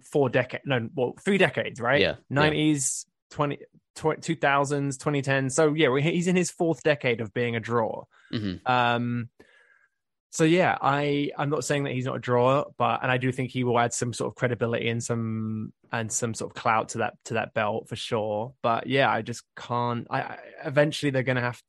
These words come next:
Speaker 1: if, if, like, they can't just keep adding bigger names who aren't associated with Ring of Honor to Ring of Honor programs, because then eventually it's not gonna be Ring of Honor anymore.
Speaker 2: Mm-hmm. That's the
Speaker 1: Um,
Speaker 2: danger, right?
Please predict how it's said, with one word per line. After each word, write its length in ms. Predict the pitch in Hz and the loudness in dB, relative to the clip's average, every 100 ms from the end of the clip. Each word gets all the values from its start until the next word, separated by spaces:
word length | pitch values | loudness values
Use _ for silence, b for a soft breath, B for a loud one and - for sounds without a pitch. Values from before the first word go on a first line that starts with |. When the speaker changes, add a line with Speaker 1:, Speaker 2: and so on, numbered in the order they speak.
| - | -8
Speaker 1:
if, 160 | - - | -8 -6
if, 220 | 143 - | -8 0
like, 340 | 135 127 - - _ _ - | 2 2 -2 -20 _ _ -4
they 80 | 139 | -2
can't 300 | 147 185 175 | 2 2 2
just 140 | - | -2
keep 180 | 160 - | -2 -2
adding 720 | 127 123 131 123 120 123 - | 0 2 2 0 -2 -4 -4
bigger 240 | 131 123 127 | -2 0 0
names 380 | 120 123 120 | 0 -2 -4
who 160 | 123 - | -4 -2
aren't 180 | 127 127 | -2 -2
associated 560 | 120 120 117 117 110 | -2 -2 0 -2 -2
with 140 | 110 113 | -4 -4
Ring 140 | 113 | -4
of 120 | 110 | -2
Honor 260 | 117 117 107 | -2 -2 -4
to 520 | - 135 120 113 110 | -6 -2 -2 -2 -4
Ring 180 | 113 117 | -4 -2
of 140 | 113 | -2
Honor 320 | 117 113 113 107 _ b b b b b | -2 -2 -4 -8 _ b b b b b
programs, 720 | - 143 131 117 110 107 113 | 2 4 4 2 2 -2 -6
because 560 | - 117 120 120 113 101 | -6 -2 2 2 0 0
then 140 | 123 | 2
eventually 360 | 120 127 123 123 | 2 0 0 -4
it's 120 | - | -2
not 100 | 127 | -2
gonna 80 | 117 | -2
be 60 | 117 | 0
Ring 140 | 113 | -2
of 120 | 110 123 | 0 2
Honor 260 | 131 110 | 4 2
anymore. 300 | 104 - - | -2 -8 -6
Speaker 2:
Mm-hmm. 380 | 107 104 101 87 | -4 -2 -2 0
That's 220 | 104 123 | -2 -2
the 160 | - 117 | 2 4
Speaker 1:
Um, 60 | |
Speaker 2:
danger, 360 | 117 139 120 92 | 6 6 6 -2
right? 300 | 87 98 | -2 -4